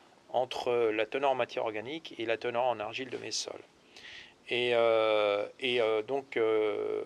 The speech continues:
on, on se doit d'être au minimum à dix-sept pour cent de ce ratio-là, euh, pour considérer qu'un sol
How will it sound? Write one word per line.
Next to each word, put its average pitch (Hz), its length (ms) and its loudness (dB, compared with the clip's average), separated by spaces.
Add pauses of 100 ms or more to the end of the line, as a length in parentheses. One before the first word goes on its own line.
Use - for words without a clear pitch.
(160)
on, 107 200 -6 (100)
on 110 100 -8
se - 160 -12
doit 135 240 8
d'être 147 520 2
au 113 100 -2
minimum 135 460 0
à 117 80 6
dix-sept 123 440 -4
pour - 160 -10
cent 120 220 -4 (240)
de 110 80 -12
ce - 160 -6
ratio-là, 107 560 0 (880)
euh, 117 180 -2 (220)
pour 123 220 -8
considérer 135 600 2
qu'un 131 200 2
sol 170 560 2